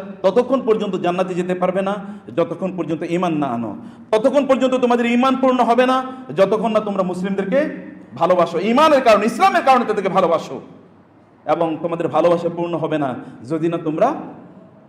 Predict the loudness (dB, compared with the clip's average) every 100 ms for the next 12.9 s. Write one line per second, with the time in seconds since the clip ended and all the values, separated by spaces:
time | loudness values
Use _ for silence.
0 | -14 -6 -6 -4 -4 -2 -4 -4 -6 -4
1 | -4 -4 -4 -4 -2 -2 -2 -8 -12 -16
2 | -20 -20 -20 -20 _ _ -4 -4 -2 0
3 | 2 4 2 2 2 2 2 0 0 2
4 | 2 0 -2 -2 -6 -10 -12 -6 -4 -4
5 | -6 -6 -4 -2 -2 -2 -2 0 4 4
6 | 2 0 0 2 -2 -6 -10 -12 -18 -10
7 | 0 2 4 4 4 4 4 2 4 4
8 | 4 2 2 4 6 6 2 -4 -18 -20
9 | -20 -20 _ 0 4 6 6 6 6 6
10 | 2 0 0 2 2 0 2 4 6 4
11 | 4 4 4 0 -8 -8 -14 -20 -8 0
12 | 2 4 2 2 2 6 6 6